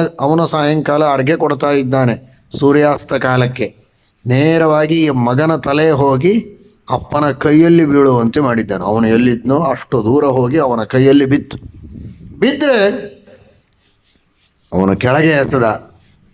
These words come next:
ತನ್ನ ಮಗನ ತಲೆಯನ್ನ ತಾನೇ ನೆಲಕ್ಕೆ ಹಾಕಿದ,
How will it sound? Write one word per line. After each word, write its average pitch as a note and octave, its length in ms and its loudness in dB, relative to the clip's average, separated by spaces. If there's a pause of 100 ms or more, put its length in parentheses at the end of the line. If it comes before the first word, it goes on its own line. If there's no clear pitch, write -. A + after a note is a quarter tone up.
(1400)
ತನ್ನ C3 320 4
ಮಗನ B2+ 520 0
ತಲೆಯನ್ನ A#2 640 0
ತಾನೇ C#3 540 -2
ನೆಲಕ್ಕೆ C#3 380 0
ಹಾಕಿದ, A#2 300 -2